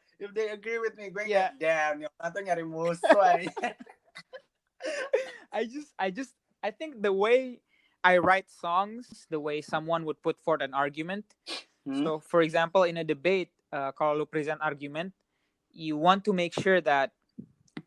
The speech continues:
Speaker 2: all of the potential holes are filled, kan? Kayak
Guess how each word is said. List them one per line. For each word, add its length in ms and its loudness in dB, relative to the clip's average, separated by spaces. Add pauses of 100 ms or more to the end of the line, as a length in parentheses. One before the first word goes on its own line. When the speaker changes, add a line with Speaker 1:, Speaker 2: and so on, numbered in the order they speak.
(140)
Speaker 2:
all 160 8
of 160 2
the 80 -2
potential 480 -6
holes 320 -2
are 160 -6
filled, 320 -6
kan? 160 -8
Kayak 400 -6